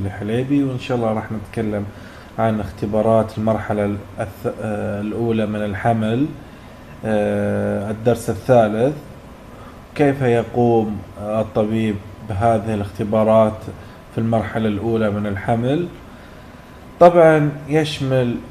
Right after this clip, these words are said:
هذا الاختبار تحليل، آه، للدم وفحص، آه، الجسم بالموجات فوق الصوتية للكشف عن متلازمة داون وبعض الاضطرابات، آه، السبقية الكروموسومية،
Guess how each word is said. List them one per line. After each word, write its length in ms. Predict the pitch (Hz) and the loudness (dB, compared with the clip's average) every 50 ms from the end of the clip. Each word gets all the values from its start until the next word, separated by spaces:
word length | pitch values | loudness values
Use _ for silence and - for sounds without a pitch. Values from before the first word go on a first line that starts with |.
| - - - | -14 -8 -2
هذا 260 | 123 123 120 113 120 | 0 2 2 2 2
الاختبار 680 | 113 113 110 - - 123 107 107 120 117 117 113 113 113 - | 0 0 -2 -4 -4 -4 0 2 4 4 4 4 2 0 -4
تحليل، 520 | 120 107 - - 117 120 117 113 110 107 101 98 - - - | -8 -8 -6 -2 -2 0 0 0 0 -2 -4 -6 -8 -8 -6
آه، 180 | 110 107 104 | -4 -4 -4
للدم 640 | 101 107 110 104 98 101 110 123 117 113 113 110 107 | -2 -2 -2 -2 -2 0 2 2 4 4 2 0 -2
وفحص، 640 | 107 104 98 101 - 123 110 - - - - - 113 | -2 -4 -4 0 0 0 0 0 -4 -12 -8 -4 -4
آه، 380 | 104 101 101 101 101 98 95 | -2 -2 -2 -2 -2 -4 -4
الجسم 520 | 104 107 101 104 113 113 110 123 107 104 104 | -4 -4 -4 -4 -6 -4 -4 -4 -4 -4 -4
بالموجات 540 | 107 104 107 107 107 107 104 104 113 107 104 - - | -4 -4 -2 -2 -2 -2 0 0 -2 -2 -2 -4 -2
فوق 200 | - 113 110 110 | -2 -2 -2 -2
الصوتية 840 | 107 104 101 - 117 107 104 104 - 143 135 120 107 107 113 131 170 - - - - - - - - - - | -4 -4 -4 -2 -2 -2 -2 0 0 0 0 2 0 0 0 0 -2 -4 -10 -16 -18 -20 -20 -20 -20 -8 -4
للكشف 520 | - 117 113 113 - 131 127 120 - - - | -2 -2 -2 0 2 2 2 2 0 -2 0
عن 300 | 107 113 113 113 110 110 | 2 2 2 2 2 0
متلازمة 680 | 110 104 101 117 110 113 113 107 98 107 107 110 107 101 101 104 | -2 -4 -2 0 2 2 2 2 0 -2 -2 -2 -2 -2 -2 0
داون 500 | 120 117 113 113 110 110 110 110 110 107 104 - - - - - - - - - - - - | 2 2 2 2 2 0 0 -2 -2 -4 -6 -10 -14 -18 -20 -20 -20 -20 -20 -20 -18 -6 -2
وبعض 640 | 110 113 113 110 107 107 104 113 120 120 117 113 110 110 - - | 2 2 4 4 4 4 4 6 6 6 6 4 2 -4 -8 -6
الاضطرابات، 1080 | 110 110 107 101 - - 110 107 107 104 101 104 113 110 110 107 107 104 101 - - 110 | -4 -4 -4 -4 -4 -2 0 0 2 0 2 4 4 6 6 6 4 0 -2 -6 -6 -6
آه، 540 | 104 82 52 53 60 95 104 98 - - | -6 -6 -6 -8 -10 -10 -10 -8 -8 -8
السبقية 800 | 110 107 - - 117 101 104 - - 117 117 117 113 110 107 104 | -8 -6 -4 -4 -6 -6 -6 -6 -4 -2 -2 0 0 0 0 0
الكروموسومية، 1160 | 107 107 101 - - 113 110 107 107 107 101 - - 113 113 123 135 135 123 110 107 110 120 151 | -2 -4 -6 -4 -4 -2 -2 -2 -2 -4 -4 -4 -4 -2 -2 -2 -2 -2 -2 -2 -2 -2 -2 -4